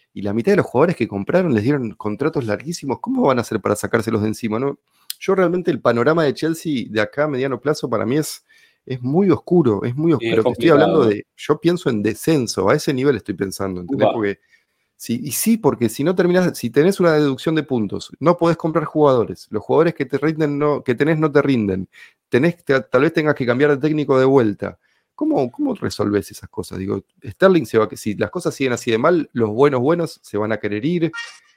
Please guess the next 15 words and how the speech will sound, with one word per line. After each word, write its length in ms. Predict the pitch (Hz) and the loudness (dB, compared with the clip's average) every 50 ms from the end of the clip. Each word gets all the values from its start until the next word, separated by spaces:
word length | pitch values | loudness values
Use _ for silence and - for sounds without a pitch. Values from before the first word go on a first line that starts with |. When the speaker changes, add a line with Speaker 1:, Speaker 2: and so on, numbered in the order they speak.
| _ - | _ -12
Speaker 1:
Digo, 460 | 113 107 123 123 123 120 - - - _ _ _ 135 | -6 -4 -4 -4 -4 -6 -8 -12 -16 _ _ _ -20
es 320 | 139 151 160 180 - - - | -16 -12 -10 -10 -10 -8 -4
una 120 | 185 165 | -2 -2
espi-, 260 | 139 - - - - | -4 -4 -6 -10 -10
eh, 140 | - 131 - _ _ | -10 -10 -12 _ _
Chelsea 400 | - - 190 226 277 - - 180 | 2 4 4 4 4 2 2 2
entró 200 | 156 143 - 170 | 2 2 0 0
en 80 | 180 180 | 0 2
una 160 | 170 160 143 | 0 0 0
espiral 440 | 123 - 135 143 165 170 175 165 - | -2 -2 0 4 4 4 4 4 0
muy, 560 | - - 139 151 165 175 185 190 190 190 185 165 | -4 -6 -4 -2 0 2 4 4 4 4 4 2
muy 240 | 156 160 170 175 | 2 4 2 2
complicado, 640 | 156 - 147 131 120 117 - 120 107 101 95 92 90 | 2 2 0 0 0 -2 0 2 2 2 0 -2 -4
muy 320 | 98 120 147 170 170 156 - | -4 -2 2 2 2 2 2
complicado. 520 | - 117 107 107 107 - 98 90 87 82 | 0 -2 -2 -4 -8 -8 -8 -10 -10 -10